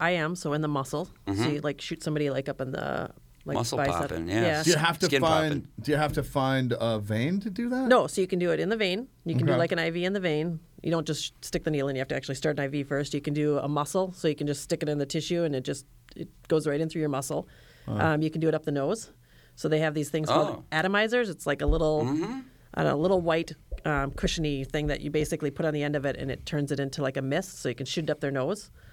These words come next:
Speaker 1: And if you need to, if they're intubated or if you have, like, a tube in their throat to breathe through 'em, you can put it down that too. So there's a couple
Speaker 2: Huh.
Speaker 1: different ways to get it into people.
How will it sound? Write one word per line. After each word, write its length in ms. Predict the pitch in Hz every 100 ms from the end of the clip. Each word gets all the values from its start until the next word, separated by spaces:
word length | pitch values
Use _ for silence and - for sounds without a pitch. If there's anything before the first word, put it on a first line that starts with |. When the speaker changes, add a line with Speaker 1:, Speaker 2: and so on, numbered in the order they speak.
| - - - - -
Speaker 1:
And 440 | 151 147 147 147
if 140 | 147
you 80 | 156
need 220 | 156 180
to, 220 | - 180 165
if 200 | 156 170 -
they're 160 | 156 147
intubated 480 | 170 165 160 156 151
or 80 |
if 120 | 131 143
you 40 |
have, 120 | 139
like, 120 | 135 135
a 40 |
tube 240 | 139 156
in 40 | 151
their 120 | 147
throat 220 | 143 160
to 100 | 147
breathe 200 | 135 147
through 100 | 165
'em, 80 | 156
you 60 | 139
can 120 | 135
put 140 | 147
it 80 | 135
down 160 | - 120
that 160 | 110 -
too. 220 | - - -
So 380 | - 156 135 139 - - - - - - - - -
there's 120 | 170
a 40 | 160
couple 200 | 208 190
Speaker 2:
Huh. 60 |
Speaker 1:
different 220 | 196 185
ways 180 | 160 156
to 60 | 156
get 120 | 147
it 100 | 143
into 140 | 143
people. 380 | 147 139 139 135